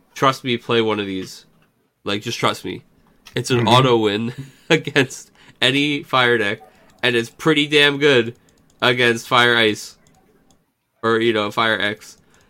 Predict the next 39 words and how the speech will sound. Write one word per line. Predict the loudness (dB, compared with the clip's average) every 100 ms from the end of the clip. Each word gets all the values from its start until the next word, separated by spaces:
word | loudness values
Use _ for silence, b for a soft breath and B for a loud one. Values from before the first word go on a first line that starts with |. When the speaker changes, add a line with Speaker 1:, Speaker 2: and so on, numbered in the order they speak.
| b 0
Speaker 1:
Um, | 2 2 -2 -10
Speaker 2:
Mm-hmm. | -10 0
Speaker 1:
wound | 4 4 2
up | 2
being | 2 2
even | -2 0
better | 0 0
than | -2
that. | -2 -2 -2
Colin | -2 0 0
said | -4 -4 -2
that | -2 -2
it | 0 -2 -4 -8
basically | -2 -2 -2 -6 -6
just | -8 -10 -14 -10
won | -2 -2 -2
two | -6 -4
games | 0 0 -2
against | -4 -6 -4
water | -4 -2
decks | -4 -8 -10 -20 _ _ _ _
for | -10
him. | -10 -14 -16 -10
Speaker 2:
Mm-hmm. | -6 -6 -6 -4
Speaker 1:
Because | -2 0
he | -2
would | -4
just | -8 -4
turn | -2 0
it |
on | 0 0 -2
and | -6
attack | -6 -4 -4
and | -8 -8
kill | -6 -4
every | -4 -4 -6
single | -6 -6
weenie | -4 -6 -6 -6
blocker. | -8 -6 -8